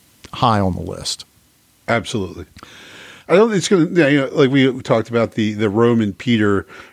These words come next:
Speaker 2: relationship in Hemlock Grove and how that's kind of central, but there was too much weirdness in this one. This is just a, well, I guess it's Penance herself. It's just such a, a pure soul, you know. Uh, I don't know,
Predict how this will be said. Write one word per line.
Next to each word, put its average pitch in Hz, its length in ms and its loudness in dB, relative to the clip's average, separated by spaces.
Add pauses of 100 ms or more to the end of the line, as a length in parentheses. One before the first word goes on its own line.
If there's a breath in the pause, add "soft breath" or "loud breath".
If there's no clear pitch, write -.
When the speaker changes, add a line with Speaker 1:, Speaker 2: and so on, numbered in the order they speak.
(140 loud breath)
Speaker 2:
relationship 104 580 -4
in 104 80 -6
Hemlock 104 540 -2
Grove 101 400 0
and 92 100 -4
how 98 160 -2
that's 95 240 -4
kind 101 160 -2
of 90 80 -6
central, 98 480 -6 (240 loud breath)
but - 80 -6
there 294 80 0
was 285 120 0
too - 120 0
much 160 240 -2
weirdness 113 640 0
in 98 120 -6
this 90 200 -10
one. 95 140 -10
This 160 220 -2
is 156 80 -6
just - 320 -2
a, 98 200 -2 (600 soft breath)
well, 196 100 0
I - 20 -16
guess - 200 -6
it's 180 100 -6 (340)
Penance 151 380 0
herself. 113 480 -2
It's - 160 -14
just 123 200 -4
such - 220 -4
a, 104 240 -4 (120)
a 113 80 -8
pure 120 340 -2
soul, 98 520 -4 (580 soft breath)
you 113 120 -6
know. 95 320 -8 (280 soft breath)
Uh, 104 40 -18 (120)
I 117 40 -10
don't 202 200 -8
know, 196 160 -8